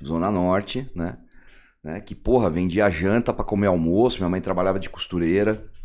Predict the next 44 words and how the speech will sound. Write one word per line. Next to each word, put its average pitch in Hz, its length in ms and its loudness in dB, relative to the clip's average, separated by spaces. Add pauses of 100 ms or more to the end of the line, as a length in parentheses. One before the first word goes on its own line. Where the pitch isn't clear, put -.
(140)
né? 80 220 0 (480)
E 80 100 -2
eu 90 100 2
falei, 107 200 0
"Porra, 104 260 0
eu 82 40 -2
vou 78 160 -2
lá 82 120 2
comprar 101 280 -2
uma 135 120 -4
arma." 107 200 2
E 147 100 2
eu 165 100 6
consegui 165 380 -4
comprar 101 300 0
uma 90 140 0
arma, 139 240 0
e 120 80 2
não 127 100 6
foi 139 200 -2
um 185 40 0
negócio 131 320 4
que 117 100 -8
destruiu 113 600 2
o - 20 4
meu 107 100 4
orçamento. 95 540 0
Eu 85 60 -2
lembro 110 140 -2
que - 60 -2
eu 104 40 -2
parcelei 98 420 0
em 87 160 -2
três, 95 320 -4
quatro - 300 -4
vezes, 80 460 0
né? 87 100 -4
Eu 92 80 -4
tenho 143 160 2
as 120 80 -2
notas 123 240 -2
fiscais 110 340 -2
até 117 180 -4
hoje, 123 360 2